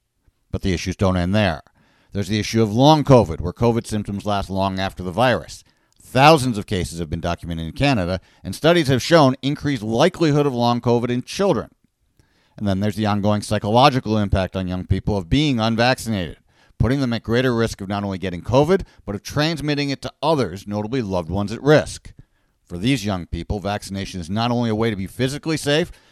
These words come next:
but also an important step towards psychological well-being.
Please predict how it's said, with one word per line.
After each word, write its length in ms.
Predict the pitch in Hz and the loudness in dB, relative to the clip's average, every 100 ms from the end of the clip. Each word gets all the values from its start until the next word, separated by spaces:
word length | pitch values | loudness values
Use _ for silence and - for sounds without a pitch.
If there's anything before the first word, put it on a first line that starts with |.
| _ | _
but 140 | 95 110 | 0 0
also 240 | 110 104 | 0 -4
an 40 | |
important 440 | 95 - 117 120 120 | -4 0 0 0 -6
step 260 | - 107 | -8 -8
towards 220 | - 98 - | -8 -10 -10
psychological 840 | - 127 120 127 160 120 - 98 | -6 -6 -4 -2 0 -2 -8 -6
well-being. 580 | 90 78 73 85 64 | -4 -4 -6 -8 -10